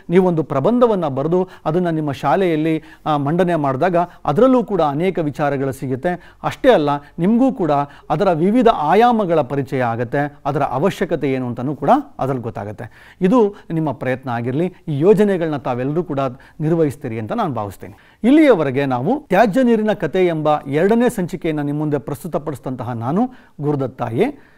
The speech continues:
ವಿಜ್ಞಾನ ಶಿಕ್ಷಕ, ಸರ್ಕಾರಿ ಮಾದರಿ ಪ್ರಾಥಮಿಕ ಶಾಲೆ ದೊಡ್ಡ ಕಲ್ಸಂದ್ರ, ಇದು ಬೆಂಗಳೂರು ದಕ್ಷಿಣ ವಲಯ ಒಂದರಲ್ಲಿದೆ.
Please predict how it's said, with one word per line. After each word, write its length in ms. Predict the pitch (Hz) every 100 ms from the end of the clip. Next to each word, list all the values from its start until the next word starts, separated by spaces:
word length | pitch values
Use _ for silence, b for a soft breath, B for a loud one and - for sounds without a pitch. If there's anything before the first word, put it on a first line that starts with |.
| b -
ವಿಜ್ಞಾನ 360 | 160 165 214
ಶಿಕ್ಷಕ, 400 | 175 160 - 127 214 262 b -
ಸರ್ಕಾರಿ 460 | 165 - 226 233
ಮಾದರಿ 340 | 214 165 170 175
ಪ್ರಾಥಮಿಕ 460 | 151 156 151 147
ಶಾಲೆ 320 | 135 143 156 160
ದೊಡ್ಡ 160 | 139
ಕಲ್ಸಂದ್ರ, 440 | 147 120 107 110 110 - b b b
ಇದು 180 | 165 180
ಬೆಂಗಳೂರು 420 | 135 160 180 180
ದಕ್ಷಿಣ 260 | 147 - 143
ವಲಯ 220 | 127 120
ಒಂದರಲ್ಲಿದೆ. 600 | 226 156 113 98 98 -